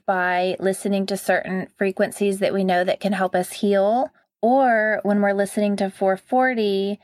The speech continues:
we can inadvertently and knowingly have this be a source of illness. And I know that our intention is the most important thing, but I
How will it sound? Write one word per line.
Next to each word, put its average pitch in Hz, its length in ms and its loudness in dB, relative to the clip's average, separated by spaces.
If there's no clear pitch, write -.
we 202 440 0
can 190 640 -2
inadvertently 202 1200 0
and 190 200 0
knowingly 190 880 0
have 202 320 -2
this 196 240 0
be 196 200 0
a 185 100 0
source 190 340 -2
of 185 180 -6
illness. 175 800 -4
And 185 640 -2
I 220 80 0
know 214 200 4
that 202 100 2
our 190 120 2
intention 185 1000 -4
is 190 200 -2
the 196 80 -2
most 180 240 -2
important 190 520 -2
thing, 185 460 -2
but 202 120 0
I 190 160 0